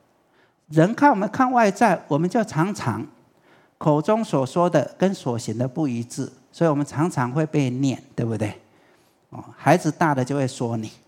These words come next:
：“爸，你怎么这样？”嗯，哦，孩子用什么来说你？你说：“我是你爸。”对，你是他爸没有错，但是他用真道的权柄说你。真道的权柄，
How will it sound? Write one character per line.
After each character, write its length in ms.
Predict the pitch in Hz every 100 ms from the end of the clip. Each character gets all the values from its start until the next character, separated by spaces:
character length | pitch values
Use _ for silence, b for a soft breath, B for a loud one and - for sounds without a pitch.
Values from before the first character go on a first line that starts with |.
| b b b
：“爸， 200 | 175 139
你 140 | 117 143
怎 120 | 123
么 120 | 98
这 140 | 110 120 101
样？” 160 | 117 117 - _ _ _ -
嗯， 80 | 95 - _ b b b b _
哦， 120 | - -
孩 200 | - 160
子 140 | 220 190
用 160 | 226 185
什 120 | 143
么 120 | 147
来 160 | 131 139
说 260 | 147 139
你？ 220 | 127 - - b b b b _
你 140 | 123
说 200 | 123 170 -
：“我 80 | 139
是 180 | 214
你 160 | 175 117
爸。” 260 | - 147 117 -
对， 160 | 202
你 160 | 147 165
是 140 | 262
他 240 | 247 233 214
爸 300 | - 202 160
没 140 | 147
有 140 | 151 101
错， 320 | - 123 - b b -
但 100 | 196
是 80 | 202
他 280 | - 196 202
用 260 | 208 160 -
真 260 | 185 180 180
道 180 | 180 143
的 100 | 131
权 260 | - 123 135
柄 200 | 101 95
说 280 | - 107
你。 180 | 104 101 _ _ _ _ _ _ _ _ _ _ _ _ _ _ -
真 160 | 190
道 160 | 202 190
的 80 | 156
权 260 | - 135
柄， 160 | 143